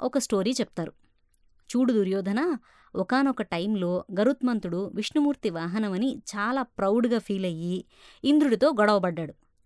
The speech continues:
మాటల మధ్యలో తాను విష్ణువు బరువునే మోయగలిగిన వ్యక్తిని అని ప్రగల్భాలు పలికాడు. దీనికోసమే వెయిట్ చేస్తున్న విష్ణుమూర్తి తన చేతిని చాలా క్యాజువల్‌గా,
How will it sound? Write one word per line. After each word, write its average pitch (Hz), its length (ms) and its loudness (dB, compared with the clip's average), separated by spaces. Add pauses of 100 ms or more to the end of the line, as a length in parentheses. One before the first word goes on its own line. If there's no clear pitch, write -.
(340)
మాటల 208 400 -2
మధ్యలో 185 500 -2 (340)
తాను 247 240 2
విష్ణువు 277 440 0
బరువునే 262 400 4
మోయగలిగిన 240 580 2
వ్యక్తిని 208 560 -2 (260)
అని 226 280 0 (260)
ప్రగల్భాలు 285 500 4
పలికాడు. 226 440 0 (680)
దీనికోసమే 311 680 2
వెయిట్ 233 300 0
చేస్తున్న 226 260 -2
విష్ణుమూర్తి 208 800 -2 (440)
తన 247 80 2
చేతిని 254 600 0 (100)
చాలా 262 600 0
క్యాజువల్‌గా, 208 680 0